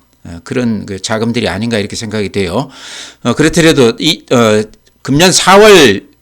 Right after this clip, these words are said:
초 대비했을 때는 한 삼십 조 가량 지금 돈이 늘어나 있는 수치입니다. 그러니까 여전히 개인들 현금,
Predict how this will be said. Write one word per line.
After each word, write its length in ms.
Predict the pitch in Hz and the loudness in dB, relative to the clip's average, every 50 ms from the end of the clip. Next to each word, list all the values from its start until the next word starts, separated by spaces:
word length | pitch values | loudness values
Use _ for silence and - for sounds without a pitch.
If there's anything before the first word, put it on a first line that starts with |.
| _ _ _ | _ _ _
초 220 | - - 202 196 165 | -8 -4 -4 -2 0
대비했을 560 | 147 143 139 131 127 120 113 - 113 104 - | 2 0 2 2 0 0 0 -2 -4 -4 -4
때는 260 | 113 110 113 120 101 | -4 -4 -2 -4 -6
한 120 | 87 107 | -6 -8
삼십 380 | 107 - - - 160 - - - | -8 -8 -8 -6 -6 -6 -4 -2
조 160 | - 190 - | -2 0 2
가량 440 | - 147 131 120 101 90 87 87 - _ _ | 2 2 4 4 2 0 -4 -10 -14 _ _
지금 260 | - 110 101 95 87 | -10 -10 -10 -12 -10
돈이 300 | - 120 127 123 113 98 | -8 -6 -4 -4 -4 -2
늘어나 340 | 98 123 131 143 147 131 120 | -2 -2 0 2 2 2 0
있는 220 | 110 98 92 92 | 0 -2 -4 -6
수치입니다. 640 | 87 - - - - - 98 90 82 78 82 85 - _ _ _ _ _ | -6 -6 -6 -6 -6 -8 -8 -10 -12 -12 -14 -16 -18 _ _ _ _ _
그러니까 200 | - 123 113 113 | -4 -2 0 0
여전히 440 | 120 120 156 165 170 143 90 73 - _ - - - - - - _ _ _ | 2 2 2 2 4 2 0 -2 -8 _ -20 -20 -20 -20 -20 -20 _ _ _
개인들 560 | - 127 127 139 143 143 156 147 139 110 95 | -2 0 0 2 2 2 2 4 4 2 2
현금, 520 | - - 170 160 156 165 147 113 82 85 | 0 -2 -4 -2 0 0 0 0 -2 -4